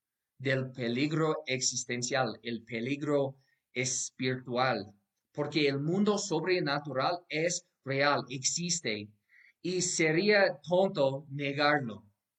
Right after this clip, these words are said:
Necesitamos pensar en eso porque es el más importante, nuestra alma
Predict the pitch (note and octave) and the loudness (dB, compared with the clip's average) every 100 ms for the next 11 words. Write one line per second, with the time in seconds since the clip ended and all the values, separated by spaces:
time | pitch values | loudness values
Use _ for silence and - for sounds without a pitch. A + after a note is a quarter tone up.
0 | _ _ _ _ _ D3+ F3+ F3+ - G#3 | _ _ _ _ _ 0 2 0 -4 -4
1 | - E3 F3 F3 - - - F3 E3 E3 | -2 -2 -2 -4 -8 -20 -8 -2 -2 2
2 | F3+ A3 D#3+ C#3 C#3 D3 - D#3 F3 F3+ | 2 4 2 0 -2 -4 -6 -2 0 0
3 | F3 F3+ F3 D3+ E3+ G3 G#3+ G#3 G#3 G#3 | 0 0 0 2 2 2 0 0 -2 0
4 | D3 D3+ F3 D#3 E3+ F#3+ A3+ G#3 D3+ F#3 | -2 0 -2 0 0 0 -2 -6 -2 -2
5 | G3 C3 A2 | -2 -4 -8